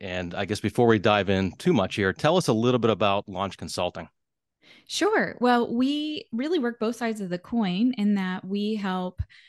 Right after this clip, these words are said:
Speaker 2: professionals create fulfilling careers, but also companies create fulfilling workplaces,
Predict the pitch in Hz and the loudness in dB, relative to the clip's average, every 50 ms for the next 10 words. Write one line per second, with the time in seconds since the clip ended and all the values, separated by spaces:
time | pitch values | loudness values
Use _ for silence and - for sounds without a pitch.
0 | _ _ _ _ _ - - - 214 190 - - 190 180 175 - 214 233 254 277 | _ _ _ _ _ -10 -4 -2 -2 -2 0 -2 -2 -2 -2 -2 0 0 2 2
1 | 285 277 - - - 202 175 - - 202 196 - 190 185 185 180 185 - - 185 | 0 -2 -6 -4 -4 -4 -4 -2 -4 -8 -6 -4 -4 -2 -2 -4 -4 -6 -6 -6
2 | 175 165 165 165 170 202 277 320 - - - _ _ _ _ _ _ - 190 226 | -4 -4 -4 -4 -4 -6 -8 -10 -12 -16 -20 _ _ _ _ _ _ -6 -2 0
3 | 214 - - 196 202 214 - - 196 190 190 - - 233 320 453 - 262 185 170 | 0 0 0 -2 -2 -2 -2 -2 -2 -2 -4 -4 -4 -4 -4 0 0 0 0 2
4 | 175 175 180 175 - - - 202 180 175 - - - 190 - 190 180 175 175 170 | 0 0 -2 -4 -8 -6 -4 -4 -4 -4 -6 -8 -12 -10 -6 -4 -4 -2 -2 -4
5 | 175 220 - 180 214 233 226 - - 170 160 - - 147 143 151 165 | -4 -6 -6 -4 -4 -4 -4 -4 -4 -4 -4 -6 -8 -8 -8 -8 -10